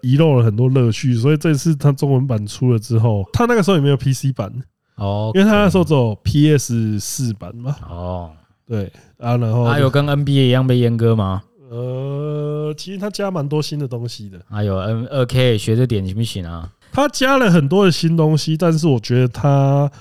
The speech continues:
Speaker 1: 有两个很致命的缺点。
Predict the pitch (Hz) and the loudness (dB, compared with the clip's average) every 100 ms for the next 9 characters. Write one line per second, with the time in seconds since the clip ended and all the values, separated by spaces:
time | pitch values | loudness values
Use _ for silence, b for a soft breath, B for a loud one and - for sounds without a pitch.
0 | b b - 131 120 120 117 120 104 104 | b b -2 2 4 2 0 -2 -2 -4
1 | 113 113 104 101 - 151 135 127 117 107 | -2 -2 -2 -6 -6 -2 0 0 -2 -2
2 | 107 - - 113 110 - | -2 -4 -4 -4 -6 -12